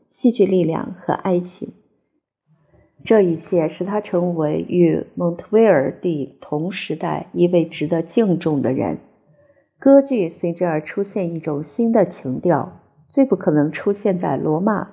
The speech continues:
这座永生之城的情调。古典题材如奥尔菲斯、达芙妮、迪多固然盛行多时，塔索和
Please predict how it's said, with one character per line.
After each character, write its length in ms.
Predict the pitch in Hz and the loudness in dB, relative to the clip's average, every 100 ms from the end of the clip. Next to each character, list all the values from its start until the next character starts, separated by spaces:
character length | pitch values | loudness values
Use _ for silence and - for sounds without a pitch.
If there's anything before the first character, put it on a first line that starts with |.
| - | -4
这 160 | 165 | -4
座 180 | 156 156 | -2 -4
永 240 | 160 156 165 | -4 -6 -8
生 300 | - 175 170 | -4 -4 -4
之 240 | - 233 | 0 -2
城 300 | 226 - - | 0 -6 -2
的 120 | - | -2
情 300 | 180 - - | -4 -6 -6
调。 320 | - - - - _ _ _ _ _ _ _ _ _ _ _ | -4 -4 -4 -10 _ _ _ _ _ _ _ _ _ _ _
古 160 | - 226 | 2 4
典 220 | 247 190 | 4 2
题 180 | 180 180 | -2 -10
材 420 | 180 170 151 156 - | -10 -12 -10 -10 -6
如 340 | 156 151 151 - | -4 -2 -4 0
奥 100 | 175 | 0
尔 120 | 170 | 0
菲 260 | - 208 | 0 0
斯、 340 | 208 - 143 - - _ | 0 -4 -6 -6 -14 _
达 140 | - 180 | -2 -2
芙 160 | 185 | -2
妮、 300 | 175 151 - _ _ | -6 -6 -8 _ _
迪 160 | 185 185 | -4 -2
多 340 | 175 143 - - _ _ _ _ | 0 -2 -4 -16 _ _ _ _
固 160 | - 247 | 2 4
然 300 | 170 143 180 | 4 0 -6
盛 240 | - 226 | -2 -2
行 260 | - 143 151 | 0 -6 -4
多 220 | 165 160 | -4 -4
时， 360 | - 131 120 - _ _ _ | -4 -6 -6 -8 _ _ _
塔 160 | - 240 | 0 0
索 300 | 208 151 - | 0 -4 -6
和 500 | - 165 156 160 | -6 -4 -2 -4